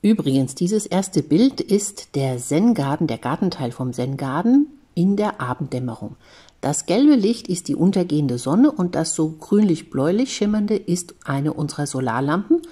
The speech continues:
und darunter seht ihr den, äh, Buddha mit seiner Beleuchtung.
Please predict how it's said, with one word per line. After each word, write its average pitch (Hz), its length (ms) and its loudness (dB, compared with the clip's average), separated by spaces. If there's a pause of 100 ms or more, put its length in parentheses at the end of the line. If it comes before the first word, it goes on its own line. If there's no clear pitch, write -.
(340)
und 196 240 2
darunter 185 500 0
seht 160 440 -2
ihr 170 380 2
den, 135 500 0
äh, 123 400 -2 (180)
Buddha 202 400 2
mit 143 240 0
seiner 127 260 -4
Beleuchtung. 123 680 -4